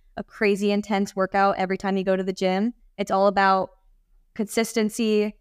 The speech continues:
habit building, getting one percent better, and eventually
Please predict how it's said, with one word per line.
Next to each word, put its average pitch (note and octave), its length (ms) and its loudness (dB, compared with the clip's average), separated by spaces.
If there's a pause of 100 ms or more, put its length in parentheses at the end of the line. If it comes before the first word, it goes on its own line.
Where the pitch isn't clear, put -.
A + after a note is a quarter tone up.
(160)
habit G3+ 360 0
building, G3 520 -2 (320)
getting A3+ 320 2
one G#3+ 160 2
percent G#3+ 420 -2
better, F#3+ 500 0 (340)
and G3 460 -2 (540)
eventually G#3+ 1040 0